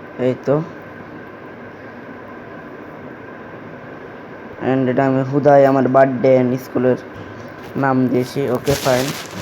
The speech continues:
আর আমি মেসেজে যাই। দেখতে পাচ্ছেন, ও ভাই। So গাইস, আমরা শেষ থেকে শুরু করি। হাই।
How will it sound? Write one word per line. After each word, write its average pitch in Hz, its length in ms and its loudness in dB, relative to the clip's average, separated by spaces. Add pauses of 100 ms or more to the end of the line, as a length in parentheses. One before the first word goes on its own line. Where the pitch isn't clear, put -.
(600)
আর 147 100 4
আমি 139 160 2
মেসেজে 143 460 2
যাই। 135 240 4 (1800)
দেখতে 143 280 2
পাচ্ছেন, 135 420 0
ও 143 460 8
ভাই। 139 200 0 (1600)
So 185 100 8
গাইস, 175 180 10
আমরা 160 180 8
শেষ 165 400 2
থেকে 160 180 4
শুরু 156 260 4
করি। 151 240 2 (1900)
হাই। 160 280 6